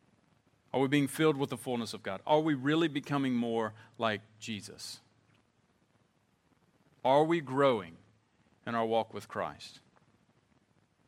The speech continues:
And are we living our lives and even praying for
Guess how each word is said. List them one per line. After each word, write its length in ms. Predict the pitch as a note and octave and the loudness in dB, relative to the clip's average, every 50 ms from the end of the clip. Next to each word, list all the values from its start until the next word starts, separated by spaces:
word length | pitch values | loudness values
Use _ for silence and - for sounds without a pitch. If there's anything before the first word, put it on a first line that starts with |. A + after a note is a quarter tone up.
| _ _ _ _ _ _ _ - | _ _ _ _ _ _ _ -8
And 100 | G#2+ A2+ | -4 -2
are 100 | A#2+ C3 | 0 0
we 140 | C#3+ C3+ | 0 0
living 320 | B2+ B2+ C#3 D3+ D3 D#3 D#3 | 0 4 4 4 4 4 4
our 140 | D3+ D3+ C#3+ | 4 6 8
lives 460 | C#3 C#3 C#3 C#3 C#3 C#3+ C3+ - - | 8 8 8 8 6 4 2 0 -4
and 160 | G#2+ B2 C3+ | -4 -4 0
even 300 | C#3+ C#3 C3+ C#3 C3 A#2+ | 2 2 2 2 -2 -4
praying 520 | - - - C#3 C3 A#2+ A2 G#2+ G#2 G2+ | -6 -6 0 0 2 2 2 0 -4 -6
for 460 | G#2 - - C3 B2 A#2+ A#2+ A#2+ A2+ | -10 -8 -6 -4 -2 0 0 -2 -2